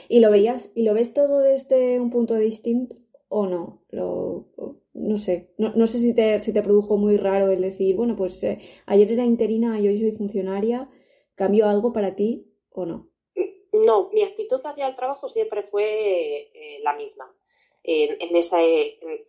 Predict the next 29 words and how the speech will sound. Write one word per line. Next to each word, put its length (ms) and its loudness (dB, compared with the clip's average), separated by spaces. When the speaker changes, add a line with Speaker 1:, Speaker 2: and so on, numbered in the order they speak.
Speaker 2:
en 100 0
lo 100 0
que 220 2
era 220 0
la 120 -2
re-, 200 -12
y 60 -10
además 320 -12
mis 120 -14
compañeros 600 -4
siempre 500 0
me 120 -4
han 120 -8
tratado 400 -6
como 300 -4
una 200 -6
más, 280 -4
para 200 2
Speaker 1:
Ujú. 80 0
Speaker 2:
lo 100 -2
bueno 260 -4
y 40 -4
para 280 -8
lo 140 -8
malo, 220 0
¿vale? 320 2
Speaker 1:
<laughs> 720 -6
Speaker 2:
Para, 300 4
eh, 200 -4